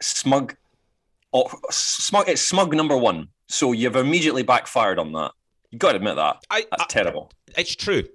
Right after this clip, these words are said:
Speaker 2: you know what? I, and let's, okay, we're going, we'll get to the game, but let's, let's, let's approach this because there's, there's nominations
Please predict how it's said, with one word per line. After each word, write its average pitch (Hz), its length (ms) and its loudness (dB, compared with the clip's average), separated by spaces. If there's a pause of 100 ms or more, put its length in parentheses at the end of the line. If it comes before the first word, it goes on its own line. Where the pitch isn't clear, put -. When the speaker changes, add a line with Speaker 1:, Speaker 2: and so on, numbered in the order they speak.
(180)
Speaker 2:
you 160 100 -4
know 180 80 -2
what? 175 220 2
I, 175 140 2
and 185 180 -2 (360)
let's, 208 360 -2
okay, 160 220 0
we're 123 160 0
going, 175 260 0
we'll 160 100 -2
get 170 200 0
to 165 60 -6
the 147 60 -4
game, 104 260 -2
but 131 100 -4
let's, 143 260 -4
let's, 147 340 -2
let's 135 220 0
approach - 280 -4
this - 160 -2
because - 300 -4
there's, 120 220 -2
there's 131 240 0
nominations 156 800 0